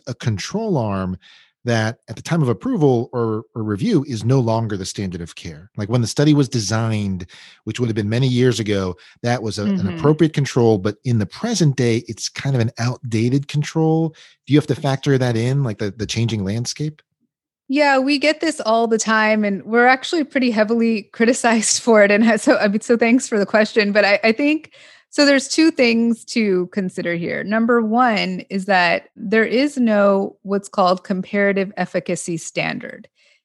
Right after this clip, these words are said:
Speaker 2: in the Code of Regulation, Federal Regulations. And what I mean by that is,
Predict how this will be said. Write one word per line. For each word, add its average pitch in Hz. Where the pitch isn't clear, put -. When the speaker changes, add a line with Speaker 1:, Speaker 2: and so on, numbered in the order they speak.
Speaker 2:
in 220
the 202
Code 190
of 190
Regulation, 165
Federal 175
Regulations. 156
And 185
what 202
I 190
mean 262
by 220
that 185
is, 180